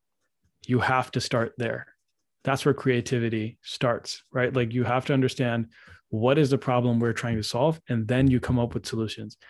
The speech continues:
A lot of people don't even understand the problem. They're trying to create different solutions. You're not gonna get very far. You might get lucky a couple times, but it's, in the long run, you're not gonna do very well.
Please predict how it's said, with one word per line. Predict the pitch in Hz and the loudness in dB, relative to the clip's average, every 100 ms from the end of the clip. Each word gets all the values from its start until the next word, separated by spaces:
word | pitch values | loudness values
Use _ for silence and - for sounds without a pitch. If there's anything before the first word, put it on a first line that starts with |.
| - - | -20 -2
A | 120 | 2
lot | 123 147 | 4 4
of | - | 2
people | 165 143 151 | 2 4 2
don't | 120 123 131 | 2 2 4
even | 135 131 127 | 4 4 2
understand | 120 113 - 120 117 | 0 -2 0 0 -2
the | |
problem. | 110 123 120 127 147 135 | -4 -2 0 2 2 2
They're | 117 | 0
trying | - 123 113 | -2 -2 -2
to | |
create | - 123 117 123 | -2 -4 -4 -4
different | - 107 | -6 -6
solutions. | - 110 107 80 - - _ _ _ _ _ _ _ _ | -4 -4 -4 -8 -14 -20 _ _ _ _ _ _ _ _
You're | - - | -8 0
not | 139 | 2
gonna | 143 131 | 2 2
get | 123 | 2
very | 123 117 | 0 -2
far. | 120 - 143 _ _ - - | -4 -8 -10 _ _ -14 0
You | 135 | 2
might | 135 | 4
get | 127 | 4
lucky | 127 147 | 2 2
a | |
couple | 123 131 135 | 0 0 0
times, | 139 139 143 | 0 0 0
but | 117 113 | -2 -4
it's, | 107 - | -6 -6
in | 127 | -2
the | 120 | 0
long | 120 127 | 2 2
run, | 120 117 120 - - - - | 2 0 -6 -12 -18 -16 -2
you're | 131 | 0
not | 117 | 0
gonna | 113 | 0
do | 110 | 0
very | 110 | 0
well. | 107 104 - | 0 -2 -6